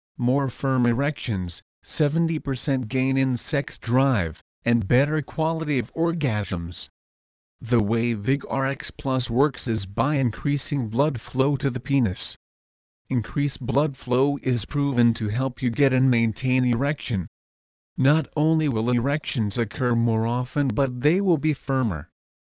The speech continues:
In fact, based on clinical trials,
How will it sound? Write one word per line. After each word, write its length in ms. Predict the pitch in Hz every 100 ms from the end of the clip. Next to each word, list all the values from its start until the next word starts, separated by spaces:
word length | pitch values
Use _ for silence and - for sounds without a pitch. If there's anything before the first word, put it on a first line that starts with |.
| _ _ _ -
In 120 | 143
fact, 480 | - - 165 156 -
based 380 | 127 131 123 -
on 240 | 127 127
clinical 580 | 127 - 139 143 - 127
trials, 680 | - 151 143 120 92 92